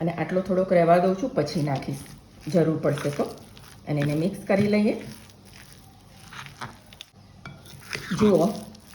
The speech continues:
મુઠિયા વડે એવું થઈ ગયું છે, પણ હજી પણ મને થોડું ભીનું લાગી રહ્યું છે. હવે આ સ્ટેજ પર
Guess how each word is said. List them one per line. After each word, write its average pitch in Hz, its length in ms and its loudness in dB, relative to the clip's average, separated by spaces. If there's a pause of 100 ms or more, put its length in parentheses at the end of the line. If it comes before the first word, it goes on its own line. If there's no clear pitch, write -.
(800)
મુઠિયા 262 360 6
વડે 247 200 6
એવું 214 240 6
થઈ 220 280 6
ગયું 214 180 0
છે, 240 120 0
પણ 208 140 -2
હજી 175 340 0
પણ 208 160 2
મને 202 200 4
થોડું 240 440 2
ભીનું 170 320 2
લાગી 175 300 0
રહ્યું 185 200 2
છે. 262 160 0 (380)
હવે 226 140 6
આ 190 260 4
સ્ટેજ 226 380 2
પર 269 100 2